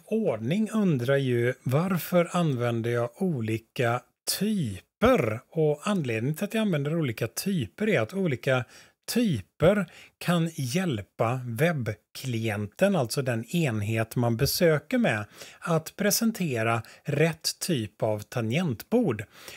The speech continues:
Om jag till exempel anger att typen är ett telefonnummer, så kommer, eh, på telefonen att, eh, det dyker upp ett fält där jag kan fylla i ett telefonnummer. Om jag säger att typen är e-mail till exempel, så kommer det att dyka upp på telefonen,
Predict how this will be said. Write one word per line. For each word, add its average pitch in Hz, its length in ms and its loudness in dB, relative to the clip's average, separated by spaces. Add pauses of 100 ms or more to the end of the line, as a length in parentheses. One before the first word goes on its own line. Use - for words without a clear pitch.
(160)
Om 156 180 2
jag 156 140 4
till 175 120 2
exempel 151 540 0
anger 131 440 2
att 147 180 -2
typen 147 420 -2
är 127 100 -2
ett 117 140 -6
telefonnummer, 120 1080 0 (260)
så - 180 -2
kommer, 156 760 2
eh, 156 80 -2 (220)
på 156 340 2 (200)
telefonen 156 760 0 (160)
att, 135 360 -4
eh, 127 180 2
det 131 200 -4
dyker 131 320 -6
upp 113 140 -6
ett 135 80 -10
fält 110 260 -4
där 120 80 -6
jag 107 80 -8
kan 110 140 -4
fylla 120 260 -6
i 107 120 -6
ett 104 100 -14
telefonnummer. 120 920 0 (280)
Om 127 360 -2
jag 123 220 2
säger 117 260 0
att 113 120 0
typen 120 400 -4
är 110 280 -4
e-mail 123 680 -2
till 170 140 -4
exempel, 165 520 -2
så - 140 -4
kommer 196 200 -4
det 190 60 0
att 170 80 -2
dyka 190 260 -4
upp 185 100 -2
på - 80 -4
telefonen, 117 800 -2